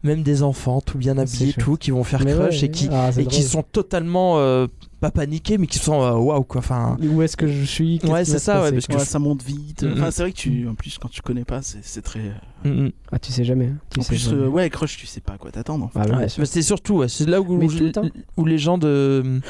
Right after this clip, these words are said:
Speaker 3: Ouais, mais en particulier parce que là, t'as l'impression que c'est un coaster, parce que tu vois une carapace qui passe devant, tu vois. Donc ça attire, mais d'un autre côté, tout est tellement caché derrière, tu vois.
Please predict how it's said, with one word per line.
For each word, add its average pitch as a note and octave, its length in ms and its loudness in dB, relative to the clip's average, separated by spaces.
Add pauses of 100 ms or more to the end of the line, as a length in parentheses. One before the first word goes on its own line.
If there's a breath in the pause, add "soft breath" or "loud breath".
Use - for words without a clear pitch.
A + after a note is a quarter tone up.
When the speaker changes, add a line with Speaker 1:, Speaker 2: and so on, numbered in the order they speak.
(120)
Speaker 3:
Ouais, C4 100 4
mais C#4 60 2
en A#3+ 80 2
particulier A#3 560 -2
parce G#3 140 -4
que G3+ 100 -2
là, A3 80 -2
t'as - 120 -2
l'impression G3+ 960 -2
que E3 120 -2
c'est D#3 160 -4
un D#3 100 0
coaster, G3+ 680 -2
parce - 140 -6
que F3 80 -4
tu D#3 160 -8
vois D#3+ 140 -2
une E3+ 120 -4
carapace F#3 600 -4
qui D#3 120 -12
passe D#3+ 360 -4
devant, F3+ 320 0
tu F#3+ 120 -6
vois. F#3 80 -6 (260 loud breath)
Donc D#3 100 -4
ça G#3+ 140 0
attire, B3+ 400 0
mais G3+ 100 2 (200)
d'un D#3 120 -2
autre E3+ 140 -4
côté, G3+ 360 -2
tout - 180 -6 (360)
est D#3 80 -8 (200)
tellement D3+ 280 0
caché D#3+ 340 -2
derrière, D#3+ 380 -2
tu - 80 -14
vois. E3+ 100 -8